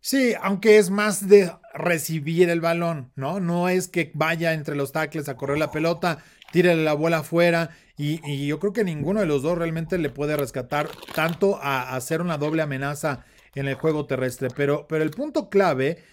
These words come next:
es que, eh, definitivamente creo que estos Browns, independientemente que pueden aparecer como perdedor,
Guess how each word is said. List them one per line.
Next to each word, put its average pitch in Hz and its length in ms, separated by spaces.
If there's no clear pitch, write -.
es 156 240
que, 190 400
eh, 131 680
definitivamente 214 1300
creo 208 360
que 185 120
estos 165 340
Browns, 214 560
independientemente 190 800
que 170 120
pueden 190 240
aparecer 175 400
como 165 240
perdedor, 131 680